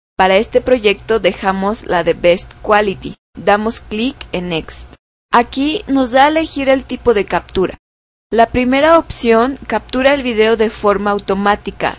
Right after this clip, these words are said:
rebobina la cinta y la captura de inicio a fin. La segunda opción nos permite capturar solo las partes deseadas.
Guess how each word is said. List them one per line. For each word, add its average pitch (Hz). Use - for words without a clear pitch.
rebobina 220
la 269
cinta 220
y 214
la 196
captura 220
de 202
inicio 196
a 180
fin. 196
La 214
segunda 262
opción 202
nos 185
permite 226
capturar 214
solo 247
las 247
partes 214
deseadas. 220